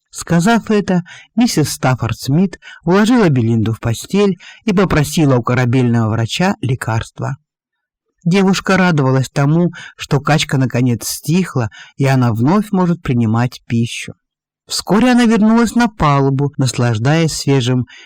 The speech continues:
запахом соленого ветра и прогуливаясь по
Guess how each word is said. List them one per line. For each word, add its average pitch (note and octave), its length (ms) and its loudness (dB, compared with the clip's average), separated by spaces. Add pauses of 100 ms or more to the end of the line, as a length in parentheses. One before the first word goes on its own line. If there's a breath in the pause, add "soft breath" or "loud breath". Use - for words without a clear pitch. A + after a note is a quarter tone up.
(160 loud breath)
запахом C3+ 580 0
соленого B2+ 540 0
ветра D3 480 -2 (260 loud breath)
и A#3+ 120 0
прогуливаясь C#3+ 760 2
по A#2+ 220 -2